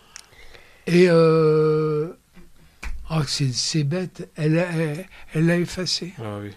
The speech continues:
Speaker 1: toute la discussion avec le patron de
Speaker 2: <laughs>
Speaker 1: Pfizer. Oh, c'est dommage, c'est ballot.
Speaker 2: Ouais.
Speaker 1: Et, euh,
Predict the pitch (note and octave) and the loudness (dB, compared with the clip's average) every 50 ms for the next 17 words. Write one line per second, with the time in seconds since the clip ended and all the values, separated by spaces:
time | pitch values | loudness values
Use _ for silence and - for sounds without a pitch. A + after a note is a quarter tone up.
0 | - _ - - G3 F#3 F3+ - E3 D#3 D3 E3 D#3 C#3 - - D#3 C3+ - - | -18 _ -6 -4 -2 -2 -2 -2 -4 -4 -4 -6 -6 -8 -8 -8 -10 -10 -8 -8
1 | F3 E3 D3+ C#3+ C3+ D3 C#3 - D3+ C3+ - D3+ C3+ C3+ - - D3+ C#3+ D3 D3+ | -8 -6 -6 -4 -6 -6 -6 -6 -8 -8 -8 -4 -2 -2 0 0 0 -2 0 0
2 | D3 C3+ - D#3+ D#3 D3+ C#3 C3 C#3+ C3+ B2 C3 - - - - - - - - | -2 -2 -4 -6 -6 -6 -4 -4 -6 -6 -8 -10 -14 -16 -16 -14 -14 -14 -14 -14
3 | - - - - - - - - G#3 G3 F3+ - - - - D3+ C3 C3+ F3 F#3 | -16 -16 -18 -20 -20 -16 -4 0 2 2 2 2 0 0 0 0 2 2 2 2
4 | F3 E3+ D#3+ D3 - - - E3 C#3+ D3 E3 F#3 E3+ D#3+ E3 D#3+ C#3+ C3+ - - | 2 2 0 0 0 -2 0 0 0 0 2 2 2 2 2 0 0 -4 -10 -14
5 | C3+ - - - A#2+ G#2 G#2+ G#2 G#2 - F#3+ E3 D#3+ D#3 D#3 D3 C#3+ C#3+ C#3 C#3 | -16 -16 -16 -16 -14 -12 -12 -10 -6 -2 0 2 4 6 6 6 6 4 4 2
6 | C#3 C3+ C3+ C3+ C3+ C#3 C3+ | 2 0 -2 -4 -4 -6 -8